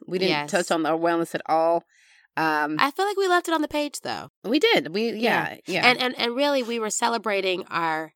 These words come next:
Speaker 2: hundredth.
Speaker 1: That's right.
Speaker 2: We were celebrating our
Speaker 1: I
Speaker 2: hundredth
Speaker 1: forgot about that.
Speaker 2: editorial for the Weekly Wellness. This was our hundredth Weekly Wellness, which was kind of a big deal.
Speaker 1: Well, it's not
Speaker 2: And
Speaker 1: even our
Speaker 2: so
Speaker 1: hundredth. We've reached our hundredth post.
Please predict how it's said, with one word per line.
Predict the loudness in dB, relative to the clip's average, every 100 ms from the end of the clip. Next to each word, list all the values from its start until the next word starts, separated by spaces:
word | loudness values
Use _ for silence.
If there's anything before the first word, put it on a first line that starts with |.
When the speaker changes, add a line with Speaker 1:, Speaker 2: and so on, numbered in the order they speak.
| _ -20 -4
Speaker 2:
hundredth. | -2 -2 -2 -2 0
Speaker 1:
That's | 0 2
right. | 2 4 4
Speaker 2:
We | 4
were | 4 4
celebrating | 4 4 2 2
our | 2 0
Speaker 1:
I |
Speaker 2:
hundredth | 0 0 0 2 0
Speaker 1:
forgot | 2 4 4 6
about | 6 6 6
that. | 6 8 8 6
Speaker 2:
editorial | 4 0 0 2 4 4 6 4 4
for | 0
the | 0
Weekly | 0 0
Wellness. | 0 2 0 -4
This | -6 -6
was | -4
our | 0 -2
hundredth | -4 -2 -2 0 -2 -2 -4 -8 _ _ _ _ _
Weekly | 0 2 2 0
Wellness, | 0 0 -2 -8 -10 -6
which | -6 -6
was | -8
kind | -4 -2 -2
of |
a | -2
big | -4 -4
deal. | -4 0
Speaker 1:
Well, | 2
it's | 2
not | 2
Speaker 2:
And |
Speaker 1:
even | 4
our | 4
Speaker 2:
so | 2
Speaker 1:
hundredth. | -2 -4 -6 -8 _ _
We've | -6 -6 -4
reached | -6 -6 -8 -4
our | -2 -2
hundredth | -6 -8 -12
post. | -12 -14 -14 -20